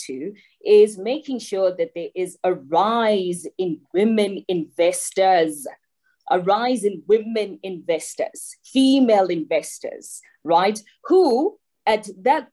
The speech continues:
point, when we have that rise, will also have this notion of homophily playing into the mix. And of course, at this time, skewing the favor towards women and trying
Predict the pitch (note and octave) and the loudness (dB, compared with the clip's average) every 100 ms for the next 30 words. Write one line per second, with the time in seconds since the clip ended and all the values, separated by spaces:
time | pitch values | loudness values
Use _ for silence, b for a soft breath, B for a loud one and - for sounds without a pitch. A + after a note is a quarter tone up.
0 | _ C#4 G3+ E3+ E3 F#3 F#3 F#3+ - G3+ | _ -4 -4 -6 -8 -6 -4 -4 -2 0
1 | F#3+ F3 E3 - D3+ A2+ D#3 - E3+ A#3+ | 0 -2 -6 -4 -8 -8 -10 -12 -2 -2
2 | - - C#4+ D#4 - - D#3 - - G#3 | -2 -2 -2 -2 -6 -4 -4 -6 -8 -4
3 | F3+ E3+ - b b F#3 F3+ E3+ F#3+ G3+ | -2 -4 -12 b b -4 -2 0 2 2
4 | G#3 F3+ E3+ E3 - _ C#4 B3 A#3 E3+ | -2 -2 -2 -2 -6 _ 0 2 0 -6
5 | - D3+ D#3 F3+ - _ - A#3 A3+ A#3+ | -4 -4 -2 -6 -8 _ -16 0 4 4
6 | A#3+ A#3+ G3+ E3 D#3 _ _ G#3 G#3+ F#3+ | 4 0 -2 -2 -10 _ _ -4 -2 -4
7 | - E3 D3+ D3+ D#3 - - G3+ A3+ - | -10 -6 -2 -2 -2 -4 -2 0 0 -2
8 | C#4+ C4 G#3+ G3 A3+ A#3 - A#3+ G#3+ G3+ | 2 2 2 2 2 0 -2 -4 -2 -2
9 | G#3+ - b - - C4+ C#4+ C4+ B3 G#3 | -6 -14 b -16 -2 2 2 2 2 0
10 | G#3 F3+ E3+ D#3+ - - E3+ - F3 E3 | 0 0 0 -2 -6 -4 -4 -6 -12 -2
11 | F3 F3+ F3+ D3+ D3+ F#3 D3 D3+ D3+ D#3+ | 0 2 0 -8 -4 -2 -2 -4 -6 -6
12 | - F#3 F3+ | -6 -6 -6